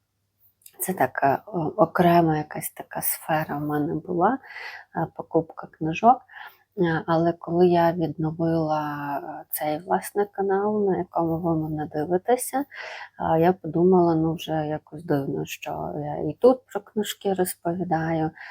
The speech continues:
а, і там окремо, да, якісь прямі етери ці роблю. М, і я там, е, перестала це робити, і,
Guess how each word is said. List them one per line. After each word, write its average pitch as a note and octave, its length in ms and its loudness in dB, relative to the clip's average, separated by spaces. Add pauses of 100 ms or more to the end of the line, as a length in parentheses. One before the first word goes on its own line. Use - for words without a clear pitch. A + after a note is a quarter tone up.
(280)
а, D#3 280 -2
і D3 80 -2
там A#3 260 2
окремо, F#3 640 4
да, D#3+ 320 2
якісь D#3 680 -4
прямі D#3 580 0
етери D3 500 -6
ці - 180 -16
роблю. D#3 440 -6 (560)
М, D#3+ 320 0
і E3 340 2
я E3+ 180 6
там, D3 480 -4
е, D#3 500 -6 (300)
перестала B3 600 0
це G#3 220 -4
робити, E3+ 640 -4 (100)
і, E3 320 0